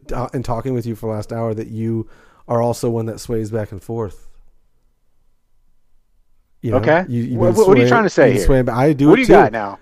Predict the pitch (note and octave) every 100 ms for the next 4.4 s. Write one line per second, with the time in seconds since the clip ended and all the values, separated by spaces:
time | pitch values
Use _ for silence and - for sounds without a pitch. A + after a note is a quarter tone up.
0 | - C#3 D3 - D3+ D#3 D#3+ D#3 C#3+ D3+
1 | E3+ D3+ - C#3 D3 C#3 A#2 A#2 C3+ C3+
2 | B2+ B2 - C3+ B2+ A#2 C3+ B2+ A2+ B2
3 | A#2+ A2+ - - B2+ A#2+ A#2 A#2 A2 G#2+
4 | C#3+ B2 A2